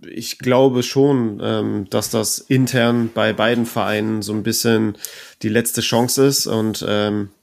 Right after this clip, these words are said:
der, der das Spiel verliert, dessen Trainer muss gehen. Also wäre jetzt meine Prediction. Also ich glaube,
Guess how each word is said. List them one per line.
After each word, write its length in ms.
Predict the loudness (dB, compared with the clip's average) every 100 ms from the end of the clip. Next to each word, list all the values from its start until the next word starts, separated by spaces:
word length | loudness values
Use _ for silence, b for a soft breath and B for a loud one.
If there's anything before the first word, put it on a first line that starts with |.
| -2
der, 140 | 0 2
der 100 | 2
das 140 | 0
Spiel 160 | -2 -4
verliert, 560 | -4 0 0 0 -6 _ _ -8
dessen 240 | -4 -4 -2
Trainer 280 | 0 2
muss 200 | 2 0
gehen. 360 | 0 0 0 -2
Also 420 | -4 -4 -4 -6 -12
wäre 380 | -18 -4 2
jetzt 160 | 2 2
meine 220 | 0 0 -4 _
Prediction. 520 | -4 -2 -2 -2 -2
Also 140 | -2 -4
ich 120 | -2
glaube, 360 | 0 2 0